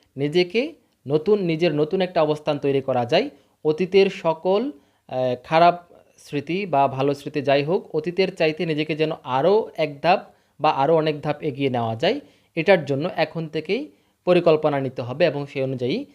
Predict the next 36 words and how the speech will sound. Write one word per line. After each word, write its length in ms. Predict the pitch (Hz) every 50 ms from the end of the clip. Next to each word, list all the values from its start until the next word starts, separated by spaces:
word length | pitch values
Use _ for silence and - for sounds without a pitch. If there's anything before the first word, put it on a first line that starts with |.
| _ _ _ _
কাজ 180 | - 160 165 151 139
শুরু 220 | - - 143 135 131
করে 180 | - 131 117
দিতে 200 | 113 113 110 -
হবে। 280 | 113 107 110 98 107 101 98 _ _ _ _ _ _ _ _
তোমরা 200 | 170 190 214 220
জানো 260 | 208 170 151 139 147 113
এই 120 | 92 165 156
দুই 140 | 139 147 151
হাজার 220 | 160 165 175 175 175
ছাব্বিশ 320 | - 156 151 156 165 156 156
এই 60 | 151
নতুন 260 | 135 135 135 135 180 180 170
বছরটা 400 | 156 147 - 143 139 - 139 135
কিন্তু 340 | 135 135 127 120 120 175 208 294 - - _ _ _ _ -
একটু 160 | - - 190
ঢিলেঢালাভাবে 760 | 165 127 131 156 180 185 175 165 151 151 147 135 135 131 131 131
শুরু 200 | - 135 123 117
হয়েছে, 380 | 110 113 110 107 - - 104 98 101 _ _ _ _ _ _ _
কারণ 160 | 139 147 160 156
আমাদের 340 | 151 151 156 170 170 185 170 151
দেশে 280 | 143 143 143 - - 151 151
এই 60 | 147
যে 100 | 139 143
বাংলাদেশের 560 | 131 135 135 139 147 147 156 151 - 185 170
মধ্যেই 380 | 156 135 120 120 - 165 208 277 285 - _ _ _ _ _ -
কিছুদিন 320 | 175 170 196 190 208 202 190
পরেই 280 | 196 175 170 175 190 190
কিন্তু 240 | 190 185 170 165
নির্বাচন 500 | 165 147 147 135 127 139 135 135 135 127
আসবে। 320 | 117 107 104 - - 117 101 101 - _ _ _ _ _ _ _ _
এই 140 | 175 170 180
কারণে 320 | 175 196 196 202 208 214
কিন্তু 320 | 208 208 160 139 123 - 170 196
শিক্ষা 320 | - - 180 175 - 190
প্রতিষ্ঠানগুলো 680 | 185 185 180 180 180 - - 175 160 143 127 135 135 175